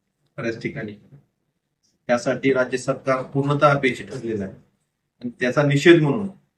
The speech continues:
त्या महाविकास आघाडीच्या वतीने महाराष्ट्र बंदची हाक दिलेली आहे. आमची तिघांचीही, आम्ही तिन्ही जिल्ह्याचे जिल्हा प्रमुख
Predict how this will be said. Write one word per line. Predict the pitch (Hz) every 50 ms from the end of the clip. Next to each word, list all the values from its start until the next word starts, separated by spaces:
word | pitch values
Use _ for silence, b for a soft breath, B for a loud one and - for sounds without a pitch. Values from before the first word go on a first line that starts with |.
| _ _ -
त्या | 139 135
महाविकास | 135 127 127 127 127 123 - 127 123
आघाडीच्या | 131 123 120 120 120 120 120 123 127
वतीने | 123 123 113 - 117 117 117 120 123 123
महाराष्ट्र | 120 117 113 113 117 104 - - 113
बंदची | 117 117 113 104 113
हाक | 101 110 113 101
दिलेली | 110 113 107 101 101 98
आहे. | 98 98 - - - - - - - - _ _ _ _ _ _ _ _ _ _ _ -
आमची | - 117 120 117 - 127 131 135 135 135 131 127
तिघांचीही, | 123 120 127 131 131 123 127 127 123 135 135 135 131 131 131 123 -
आम्ही | 117 120 123 127 127
तिन्ही | 123 120 120 123
जिल्ह्याचे | 123 - - _ 127 123 120 - - 123 127 123 123 113 101 - - - _ _ _ _ _ _ _ _ -
जिल्हा | 117 120 120
प्रमुख | 113 - 113 117 123 120